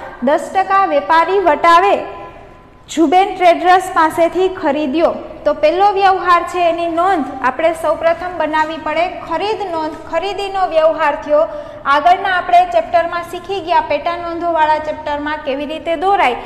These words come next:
તો અહીંયા તમારે સાદી ખરીદ નોંધ દોરવાની છે. એનો પહેલો વ્યવહાર કે છે, ઉણતાલીસ હજારનો માલ વેપારી વટાવે ખરીદ્યો. તો ઉણતાલીસ હજારનો માલ દસ ટકા વેપારી વટાવે ખરીદે છે,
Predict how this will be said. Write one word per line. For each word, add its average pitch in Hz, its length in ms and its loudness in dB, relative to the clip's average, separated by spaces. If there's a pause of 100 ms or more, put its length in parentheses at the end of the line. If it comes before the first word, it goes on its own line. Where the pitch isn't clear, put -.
(240)
તો 320 60 2
અહીંયા 320 260 0
તમારે 311 500 0
સાદી 320 580 -2 (140)
ખરીદ 370 380 -2
નોંધ 370 260 -4
દોરવાની 294 560 0
છે. 294 260 0
એનો 311 320 -4
પહેલો 381 440 2
વ્યવહાર 339 560 2
કે 294 260 -4
છે, 311 240 -4 (440)
ઉણતાલીસ 392 680 2
હજારનો 339 720 0
માલ 370 260 2 (500)
વેપારી 392 540 2
વટાવે 381 460 2 (140)
ખરીદ્યો. 311 460 -2
તો 269 140 -4
ઉણતાલીસ 392 720 0
હજારનો 349 500 2
માલ 339 500 0
દસ 349 300 0
ટકા 392 300 2
વેપારી 392 460 0
વટાવે 339 480 -2
ખરીદે 320 460 0
છે, 311 240 0